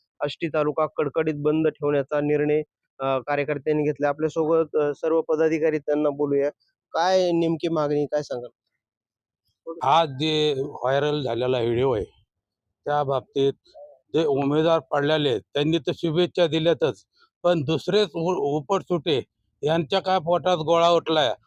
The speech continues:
Speaker 2: आणि त्यांनी डायरेक्ट आता, आतापर्यंत, अ, राजकारणात कोणी असं खालच्या पातळीवर जाऊन महिलाबद्दल बोललं नाही. ते यावेळेस असे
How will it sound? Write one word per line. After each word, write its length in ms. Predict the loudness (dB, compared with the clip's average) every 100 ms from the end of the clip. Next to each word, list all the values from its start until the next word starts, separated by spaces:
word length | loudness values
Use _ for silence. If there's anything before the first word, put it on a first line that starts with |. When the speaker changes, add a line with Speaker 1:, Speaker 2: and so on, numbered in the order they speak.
| _
Speaker 2:
आणि 260 | -4 -2 -2
त्यांनी 420 | 0 0 0 -2
डायरेक्ट 380 | 2 2 2 2
आता, 600 | 0 2 2 2 0 -2
आतापर्यंत, 600 | -2 0 0 2 0 0 0
अ, 120 | 2 2 2 0
राजकारणात 640 | 2 0 -2 -2 0 2 -2 _ _ _ -4
कोणी 260 | 0 2
असं 380 | 4 2 2 0 0
खालच्या 320 | -2 0 0
पातळीवर 500 | 2 2 2 4 4
जाऊन 180 | 4 2
महिलाबद्दल 720 | 2 2 2 2 0 0 0
बोललं 420 | 2 2 4 2
नाही. 160 | 0 -6 -8 _ _ -4
ते 200 | 2 2
यावेळेस 440 | 4 4 4 2
असे 360 | 0 0 0 0